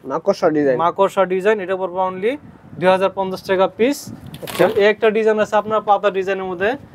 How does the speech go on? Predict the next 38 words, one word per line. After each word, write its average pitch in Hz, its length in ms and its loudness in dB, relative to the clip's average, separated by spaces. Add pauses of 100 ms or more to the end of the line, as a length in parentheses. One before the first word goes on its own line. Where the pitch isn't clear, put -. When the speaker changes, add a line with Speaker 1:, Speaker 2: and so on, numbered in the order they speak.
(240)
Speaker 2:
এটা 160 180 2
কিন্তু 196 240 4
আপনার 196 220 2 (120)
দামি 196 320 2
নেট, 151 140 -2 (140)
একদম 160 260 0
দামি 190 260 4
সুতা 196 240 2
দিয়ে 190 200 4
কাজ 196 200 4
করা, 180 160 4 (100)
এটা 196 140 4
পাতা 190 360 0
ডিজাইনের 185 380 -4
মধ্যে, 180 220 -4
এটা, 202 140 0 (480)
এটা 165 200 0
পড়বে 185 260 2
only 190 200 2 (340)
আঠারোশো 175 400 2
পঞ্চাশ 190 220 -2
টাকা 196 220 2 (100)
পিস। 262 180 2 (200)
Speaker 1:
আচ্ছা। - 220 0 (380)
Speaker 2:
এই 180 120 4
একটা 202 200 2
ডিজাইন 214 240 2
আছে 208 160 -4
আপনার 208 260 -4
মাকড়সা 196 460 0
ডিজাইনের 190 280 -4
মধ্যে 190 140 -2
পাতা 190 380 2
ডিজাইন, 156 260 -4
দেখেন 139 240 -10
কত 156 100 -10 (140)
সুন্দর। 156 300 0
Speaker 1:
মাশাআল্লাহ। 139 600 -2